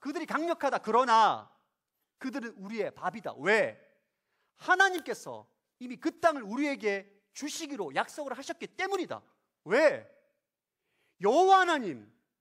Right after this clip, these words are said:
사백 년 전에 아브라함과 이삭과 야곱에게 약속하신 그 약속을 우리가 성취되는 것을 눈으로 봤다.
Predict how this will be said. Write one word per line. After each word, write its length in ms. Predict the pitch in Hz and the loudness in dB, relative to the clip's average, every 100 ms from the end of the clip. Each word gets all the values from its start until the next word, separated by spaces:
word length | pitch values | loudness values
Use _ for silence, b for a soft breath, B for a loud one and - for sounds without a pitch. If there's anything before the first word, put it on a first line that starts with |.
| _ _ _ _ _ _ | _ _ _ _ _ _
사백 420 | - 330 359 370 | 2 4 4 4
년 160 | 359 | 2
전에 560 | 302 262 208 156 175 208 _ _ - | 2 2 0 -4 -8 -20 _ _ 4
아브라함과 540 | 226 320 349 330 302 | 4 6 4 4 2
이삭과 400 | 254 277 311 254 | 0 -2 -2 4
야곱에게 400 | 233 269 311 262 | 4 4 0 0
약속하신 460 | 285 349 302 285 269 | 0 0 -4 -6 -2
그 100 | 240 | 2
약속을 680 | 294 - 392 302 165 117 _ _ _ _ | 2 2 0 0 -4 -8 _ _ _ _
우리가 260 | 196 285 294 | -10 -2 -2
성취되는 500 | - 339 359 359 330 | 0 -2 -2 -2 -2
것을 160 | 294 202 | -4 -8
눈으로 260 | 311 320 | -6 -4
봤다. 560 | - 294 - 196 110 | 2 0 2 0 0